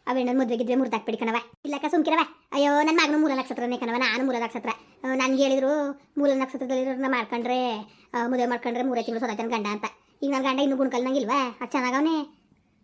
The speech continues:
ಎಲ್ಲ ನಾವ್ ನಂಬ್ಕೊಳ್ಳೋರಲ್ಲ ಕಣವ ಒಟ್ಗೆ. ಹೆಂಗೋ ಬಿಡವ, ಆ ಭಗವಂತ ಒಳ್ಳೇದ್ ಮಾಡ್ಲಿ.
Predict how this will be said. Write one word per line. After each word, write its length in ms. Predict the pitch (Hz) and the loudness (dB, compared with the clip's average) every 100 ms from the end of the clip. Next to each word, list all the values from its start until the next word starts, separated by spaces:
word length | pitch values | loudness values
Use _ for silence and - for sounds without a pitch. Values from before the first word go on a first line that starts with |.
| _ 285 | _ -6
ಎಲ್ಲ 140 | 285 | -2
ನಾವ್ 100 | 311 | 2
ನಂಬ್ಕೊಳ್ಳೋರಲ್ಲ 480 | 302 - 285 294 262 | 2 2 0 2 0
ಕಣವ 260 | 269 269 | 0 -2
ಒಟ್ಗೆ. 180 | 269 285 - - _ _ _ _ _ - 294 | -2 -4 -10 -12 _ _ _ _ _ -8 -6
ಹೆಂಗೋ 180 | 269 | -4
ಬಿಡವ, 200 | 247 247 214 _ - | -2 -2 -4 _ -2
ಆ 40 | |
ಭಗವಂತ 340 | 262 277 247 247 | 2 4 4 2
ಒಳ್ಳೇದ್ 280 | 277 240 254 | 2 2 0
ಮಾಡ್ಲಿ. 480 | 254 277 262 254 | 2 2 2 -2